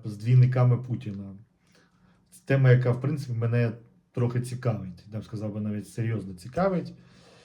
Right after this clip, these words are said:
І я розумію, що цю тему занадто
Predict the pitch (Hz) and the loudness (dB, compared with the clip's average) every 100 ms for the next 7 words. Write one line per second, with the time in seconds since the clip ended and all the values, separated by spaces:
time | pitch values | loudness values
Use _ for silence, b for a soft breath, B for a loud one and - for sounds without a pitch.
0 | B _ 117 117 117 120 131 143 127 127 | B _ -2 0 0 2 2 4 2 2
1 | 120 110 107 - b _ _ _ _ _ | -2 -2 -6 -14 b _ _ _ _ _
2 | _ _ _ _ _ - _ _ _ _ | _ _ _ _ _ -20 _ _ _ _
3 | - 131 143 147 135 120 127 135 127 123 | 0 2 4 6 6 6 4 6 6 4
4 | - 110 101 | -2 -4 -6